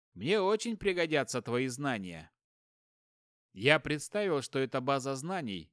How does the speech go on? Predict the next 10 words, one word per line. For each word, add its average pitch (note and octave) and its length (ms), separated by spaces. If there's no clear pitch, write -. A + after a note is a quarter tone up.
и A#2+ 140
начал G3+ 340
поглощать D3+ 720
образы, B2 500
которые F3+ 480
удалось A#2+ 420
разобрать. A2+ 520
Пожиратель A#2+ 640
пытался A#2+ 480
сопротивляться. B2+ 920